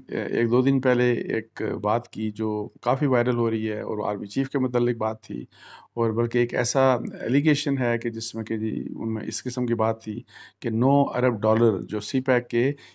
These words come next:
इनिशियल जो इन्वेस्टमेंट थी, उन्नीस अरब डॉलर, उस-, उसमें से नौ अरब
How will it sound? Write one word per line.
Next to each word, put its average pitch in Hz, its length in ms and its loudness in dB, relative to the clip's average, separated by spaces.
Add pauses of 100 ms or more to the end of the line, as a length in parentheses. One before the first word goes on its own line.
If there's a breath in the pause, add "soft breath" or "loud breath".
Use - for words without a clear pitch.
(120)
इनिशियल 160 380 4
जो 139 100 6
इन्वेस्टमेंट 123 460 0
थी, 120 280 0
उन्नीस 139 420 0
अरब 113 200 0
डॉलर, 110 220 0
उस-, 110 380 -6
उसमें 120 220 -10
से 117 120 -6
नौ 117 240 4
अरब 123 280 6